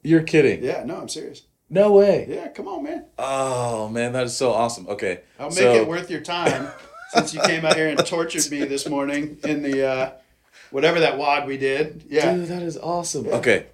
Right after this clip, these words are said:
Speaker 1: I'm, I'm really happy about that. That's awesome. All right, so I'm, <sighs> man, which one do I, which one do I pick?
Speaker 2: And are they listening?
Speaker 1: <laughs>
Speaker 2: You're
Speaker 1: I
Speaker 2: like,
Speaker 1: know, right?
Speaker 2: "You don't wanna hurt someone's feelings."
Speaker 1: <laughs>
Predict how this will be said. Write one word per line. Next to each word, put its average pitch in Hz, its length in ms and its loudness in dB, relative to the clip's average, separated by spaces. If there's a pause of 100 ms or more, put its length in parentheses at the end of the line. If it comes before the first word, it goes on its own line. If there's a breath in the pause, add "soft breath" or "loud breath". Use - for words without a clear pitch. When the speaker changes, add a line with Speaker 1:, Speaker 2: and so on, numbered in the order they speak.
Speaker 1:
I'm, 113 320 -2
I'm 107 180 -4
really 110 280 2
happy 90 280 -2
about 78 260 -2
that. 80 200 -6
That's 104 200 -2
awesome. 95 340 0 (380 soft breath)
All 104 140 4
right, 90 160 4
so 107 280 6
I'm, 104 280 -4
<sighs> - 560 -14
man, - 220 -18 (160)
which 92 240 -10
one 95 140 -8
do 98 160 -6
I, 98 100 -8 (200)
which - 180 -14
one 131 160 2
do 151 120 4
I 156 100 4
pick? - 220 -8
Speaker 2:
And 123 140 0
are 131 100 2
they 139 120 -2
listening? 131 500 -4 (160)
Speaker 1:
<laughs> - 420 -20
Speaker 2:
You're 139 140 -14
Speaker 1:
I 170 60 -2
Speaker 2:
like, 180 80 2
Speaker 1:
know, 214 200 4
right? 202 180 6
Speaker 2:
"You 214 80 2
don't 170 80 -6
wanna 180 120 -6
hurt 160 180 -6
someone's 156 280 -10
feelings." - 500 0
Speaker 1:
<laughs> - 60 -8